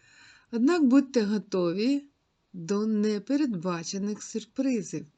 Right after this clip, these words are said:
Не всі можуть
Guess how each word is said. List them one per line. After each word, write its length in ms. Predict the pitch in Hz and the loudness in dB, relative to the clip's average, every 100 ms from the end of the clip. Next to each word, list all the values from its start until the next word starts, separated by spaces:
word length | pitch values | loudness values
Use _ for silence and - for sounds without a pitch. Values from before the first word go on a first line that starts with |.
| - - - _ - | -20 -20 -20 _ 0
Не 200 | 294 320 | 2 2
всі 1000 | - - - - 208 208 214 233 254 254 - _ _ _ _ _ - | -2 -8 -8 -4 0 2 4 4 4 2 -10 _ _ _ _ _ -4
можуть 840 | 202 208 208 208 208 190 - - | 0 0 0 0 -2 -4 -8 -18